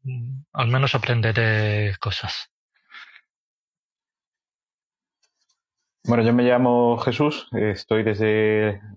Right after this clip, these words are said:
Speaker 2: eh, Ferrol, La Coruña, y, eh, soy programador aficionado y empiezo con Python desde hace, desde hace poquito.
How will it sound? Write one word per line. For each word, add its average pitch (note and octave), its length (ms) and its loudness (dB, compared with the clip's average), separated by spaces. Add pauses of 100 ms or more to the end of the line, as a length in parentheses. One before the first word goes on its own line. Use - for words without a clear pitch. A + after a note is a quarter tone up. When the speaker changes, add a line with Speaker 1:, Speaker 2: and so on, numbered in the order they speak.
(120)
Speaker 2:
eh, G2+ 220 -2
Ferrol, A#2+ 340 0
La A#2 100 0
Coruña, C#3 480 -2
y, F2+ 680 -2 (460)
eh, F2+ 360 0
soy G2+ 240 0
programador G#2 500 2
aficionado A#2+ 600 0 (180)
y G2 80 -6
empiezo F#2+ 960 -2
con F#2+ 200 -2
Python F#2+ 340 0
desde F#2 220 2
hace, F#2+ 260 -2
desde F2+ 560 0
hace F2+ 160 -4
poquito. E2+ 320 -4